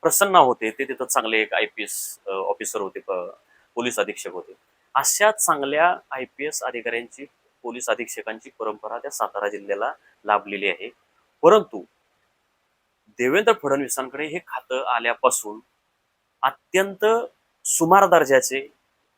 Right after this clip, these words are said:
पाठीचा कणा नसलेले पोलीस अधीक्षक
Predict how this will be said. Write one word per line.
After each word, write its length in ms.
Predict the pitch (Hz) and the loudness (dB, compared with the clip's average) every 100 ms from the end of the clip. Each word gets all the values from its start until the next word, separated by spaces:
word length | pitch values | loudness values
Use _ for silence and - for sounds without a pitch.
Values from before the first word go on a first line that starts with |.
| _ _ _ | _ _ _
पाठीचा 520 | 165 160 - 196 - 202 | 2 2 0 -4 -2 -2
कणा 420 | - - 175 214 | -2 0 4 6
नसलेले 640 | 196 - 139 143 151 180 | 4 -2 -4 -4 -4 -6
पोलीस 460 | - 131 123 113 104 | -8 -12 -8 -6 -6
अधीक्षक 380 | 117 110 127 | -8 -8 -6